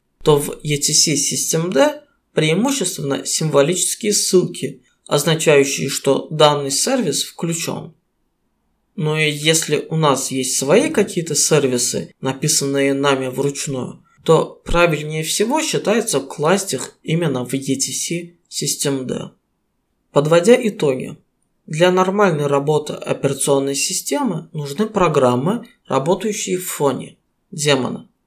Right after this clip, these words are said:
Для запуска демонов при включении компьютера нужна система инициализации, одной из которых является systemd. Systemd много чего умеет, помимо запуска демонов.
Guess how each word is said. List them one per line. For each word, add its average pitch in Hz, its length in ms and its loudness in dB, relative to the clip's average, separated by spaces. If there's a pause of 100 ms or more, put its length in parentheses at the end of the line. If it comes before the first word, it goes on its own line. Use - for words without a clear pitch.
(440)
Для 165 180 6
запуска 170 560 4
демонов 185 640 2
при 143 180 2
включении 139 600 0
компьютера 131 800 -6 (320)
нужна 160 360 0
система 170 760 0
инициализации, 143 1200 -2 (160)
одной 185 360 2
из 175 120 0
которых 254 540 -2
является 147 560 0
systemd. - 840 -4 (760)
Systemd 208 880 0
много 175 440 2
чего 143 320 2
умеет, 123 560 -4
помимо 147 380 0
запуска 131 500 0
демонов. - 680 -4